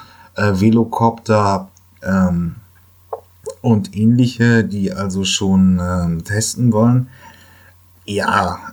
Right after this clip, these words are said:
ähm, und auch schon Fahrzeuge bringen. Es ist im Prinzip eine Drohne, wie Sie sie jetzt aus den Medien auch kennen. Also, ähm, Predator oder wie sie auch heißen, die also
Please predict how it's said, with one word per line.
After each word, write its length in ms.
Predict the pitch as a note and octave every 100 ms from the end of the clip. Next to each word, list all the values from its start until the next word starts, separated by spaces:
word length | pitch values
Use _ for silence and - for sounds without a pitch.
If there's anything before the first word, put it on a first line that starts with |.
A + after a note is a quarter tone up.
| -
ähm, 680 | A2+ A#2 A#2 A2+ A2+ G#2+ F#2+ - - -
und 260 | A2 G#2+ -
auch 160 | G#2
schon 200 | G2+ G2+
Fahrzeuge 520 | F#2+ G2+ G2+ - F#2 F2
bringen. 320 | F2+ A#2+ B2+
Es 160 | A2
ist 180 | A2 -
im 120 | G#2+
Prinzip 520 | G2 G2+ F#2 G#2+ G#2 -
eine 360 | F2 F#2 D#2 -
Drohne, 540 | - G2+ G#2 C3 E3 F#3+ - _ _ _ _ _ _ -
wie 400 | - - F#2+ G2
Sie 240 | F#2+ F#2
sie 60 | G2
jetzt 180 | F#2 -
aus 260 | F2+ F2+
den 120 | F#2
Medien 340 | F#2 G2 G#2 F#2+
auch 200 | F2+ F2+
kennen. 440 | G#2 G#2+ C3 - - - - - - -
Also, 520 | - F#2 G2 F#2+ F#2
ähm, 760 | F#2 F2+ F2+ F2 F2 F2+ E2+ E2
Predator 680 | - F#2 E2+ F2+ F2+ F#2 D#2+
oder 180 | E2+
wie 80 | F2
sie 200 | F2+ -
auch 360 | E2+ E2 G2+ -
heißen, 460 | - F2 F#2 F#2+
die 140 | F2 D#2+
also 400 | E2 F2+ F2